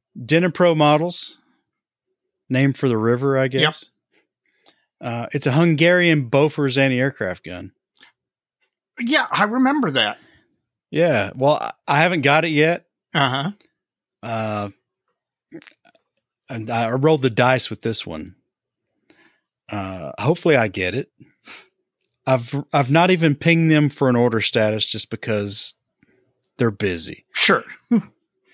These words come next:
Speaker 1: Uh, and, and, and to, to backtrack to the last episode, you know, I was, uh,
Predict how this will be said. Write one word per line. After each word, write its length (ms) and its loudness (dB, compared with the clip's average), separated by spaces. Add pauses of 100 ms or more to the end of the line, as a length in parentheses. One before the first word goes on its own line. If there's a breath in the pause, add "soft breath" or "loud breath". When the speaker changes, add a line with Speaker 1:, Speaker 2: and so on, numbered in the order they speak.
(600 loud breath)
Speaker 1:
Uh, 420 -4 (260)
and, 200 2
and, 400 0
and 160 2
to, 40 0 (160)
to 120 -2
backtrack 340 2
to 60 -4
the 80 2
last 280 2
episode, 520 0
you 80 -4
know, 180 -4
I 140 0
was, 420 -4
uh, 280 -6